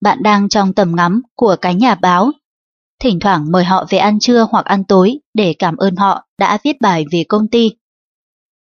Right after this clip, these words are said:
Thế còn mối quan hệ với các nhà đầu tư,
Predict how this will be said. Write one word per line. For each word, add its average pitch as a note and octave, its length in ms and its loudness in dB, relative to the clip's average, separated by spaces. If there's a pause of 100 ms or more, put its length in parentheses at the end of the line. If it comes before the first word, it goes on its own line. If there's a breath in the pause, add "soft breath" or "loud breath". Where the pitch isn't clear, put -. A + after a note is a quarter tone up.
(220)
Thế A#3+ 120 2
còn A#3 300 0
mối F#3+ 140 2
quan A3 220 0
hệ G#3+ 200 0
với G3+ 160 -2
các D4 160 2
nhà A3+ 200 2
đầu F3+ 260 0
tư, A#3+ 200 2